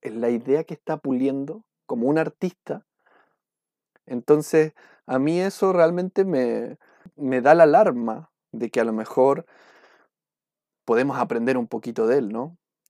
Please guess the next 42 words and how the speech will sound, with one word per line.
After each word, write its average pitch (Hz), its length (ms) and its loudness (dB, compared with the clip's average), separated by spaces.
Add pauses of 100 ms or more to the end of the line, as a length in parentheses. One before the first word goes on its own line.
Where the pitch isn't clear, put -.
(300)
Eh, 110 280 -2
a 107 100 0
lo 110 60 -2
mejor 127 680 2
la 113 120 -8
forma 131 380 2
de 123 120 0
trabajar 127 920 2
con 104 160 -6
multitasking, 127 1080 -2 (560)
de 117 160 -4
estar - 280 2
pasando 127 440 0
de 117 60 0
una 123 200 0
tarea 117 340 6
a 117 100 8
otra, 135 760 6 (300)
estar 127 480 0
conversando 143 920 2
y 135 80 4
a 123 60 4
la 117 140 4
vez 127 140 0
haciendo 123 400 -4
esto 131 360 2
otro, 147 380 2
picoteando 131 640 -2
por 117 160 0
aquí, 143 320 -6
por 120 220 -2
allá. 143 440 4 (240)
No 123 140 -2
sé - 160 -2
si - 160 0
ese 196 240 0
tipo 175 360 -2
de, 160 160 -2
esa 156 220 -8
forma 170 380 2
de 151 100 2
trabajar 147 640 4